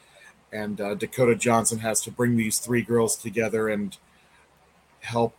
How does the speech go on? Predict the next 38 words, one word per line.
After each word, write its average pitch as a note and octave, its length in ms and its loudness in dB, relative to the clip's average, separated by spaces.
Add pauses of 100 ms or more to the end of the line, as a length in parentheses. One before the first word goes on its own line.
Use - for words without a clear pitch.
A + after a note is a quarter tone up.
uh, G2+ 340 2
help B2+ 400 0
unify A#2 540 2
them, A2 440 0 (140)
uh, G#2 200 -4
so - 180 -2
that A2+ 180 0
they A2+ 140 4
can G#2+ 160 -8
become A2+ 340 -2
the, G#2 380 -4
the A2+ 100 -6
superheroes A2+ 720 0
that A2 120 -2
will G#2 140 -2
eventually G#2 460 -4
defeat A#2 480 -4
him G#2 260 -2 (520)
while A2+ 220 4
he G#2 220 -4
tries G#2+ 420 -2
to G#2 320 -8
defeat - 360 -12
the - 60 -20
four G#2+ 300 0
of - 140 -10
them. - 280 -14 (2500)
Um, A2+ 340 -2 (560)
wh-, E3+ 260 2
the E3+ 100 4
good B3+ 200 2
news C4 240 2
is D#3 100 2
that E3 180 6
this D#3 180 2
movie D#3 320 2
has C3 300 6
such - 500 4